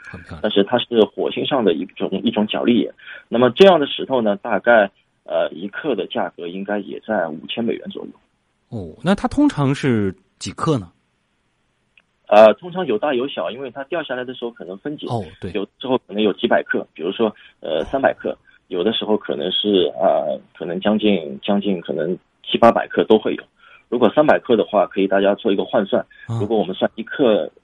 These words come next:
Speaker 2: 一克是五千美元，那五千美元可能还是前两年的价格。
Speaker 1: 嗯。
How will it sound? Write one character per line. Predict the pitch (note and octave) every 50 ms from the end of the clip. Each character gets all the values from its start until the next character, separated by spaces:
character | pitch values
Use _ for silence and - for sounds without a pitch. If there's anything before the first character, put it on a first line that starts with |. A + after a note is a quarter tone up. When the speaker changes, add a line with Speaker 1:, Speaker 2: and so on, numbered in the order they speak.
| _ _ -
Speaker 2:
一 | - G#2+
克 | A2+ - C#3+ A#2
是 | - C3+
五 | A#2+ G#2 E2
千 | - - B2 C3+
美 | A#2+ -
元， | - -
那 | - C3
五 | C3+ A2 F#2+
千 | F#2+ - D#3+
美 | D#3 A2+
元 | G2+ G2 G#2
可 | - F2+
能 | G2+
还 | G2 G#2
是 | G2+ A2
前 | - - G#2+
两 | B2 A2 D#2+
年 | C#2+ -
的 | -
价 | - - -
格。 | - - - - -
Speaker 1:
嗯。 | C#3 C3+ C3